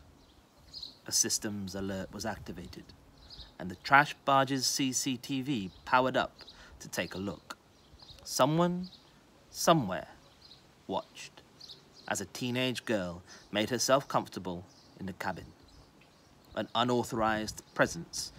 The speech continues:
on the bridge breached shipping regulations. It would have to be investigated and dealt with. Traces. There were always traces.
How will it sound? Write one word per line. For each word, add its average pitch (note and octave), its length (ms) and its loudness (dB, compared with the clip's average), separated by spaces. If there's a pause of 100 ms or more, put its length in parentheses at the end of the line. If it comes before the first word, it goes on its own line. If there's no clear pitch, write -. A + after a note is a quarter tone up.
(180)
on A2 140 0
the G#2+ 60 -2
bridge A#2 460 0 (340)
breached - 420 0
shipping G2+ 520 -4
regulations. F2+ 1040 -8 (520)
It - 160 -12
would B2 160 0
have - 400 2
to D3 80 0
be C3+ 140 0
investigated A2+ 840 0 (640)
and F3 140 -2
dealt G2 200 0
with. - 140 -14 (1120)
Traces. - 720 -6 (640)
There G2+ 80 -2
were G#2 180 0
always - 760 -6 (360)
traces. - 720 -10